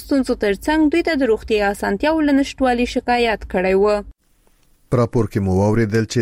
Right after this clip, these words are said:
Speaker 2: د بشري حقونو د څار سازمان ویلي دي چې په افغانستان کې د میرمنو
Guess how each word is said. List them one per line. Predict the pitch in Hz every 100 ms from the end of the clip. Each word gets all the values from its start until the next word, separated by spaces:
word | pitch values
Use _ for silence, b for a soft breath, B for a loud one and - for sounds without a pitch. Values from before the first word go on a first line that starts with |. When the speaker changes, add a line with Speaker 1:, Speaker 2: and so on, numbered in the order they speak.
| 104
Speaker 2:
د | 92
بشري | 90 - 90
حقونو | 87 90 101 98
د | 92 90 - -
څار | 110 104
سازمان | - - 107 92 120 123 92 85 _ B B B B B B B B B 117
ویلي | 120 123
دي | 110
چې | 104 107
په | - 82
افغانستان | - 90 - 101 92
کې | - 90
د | 87
میرمنو | 87 87 110 117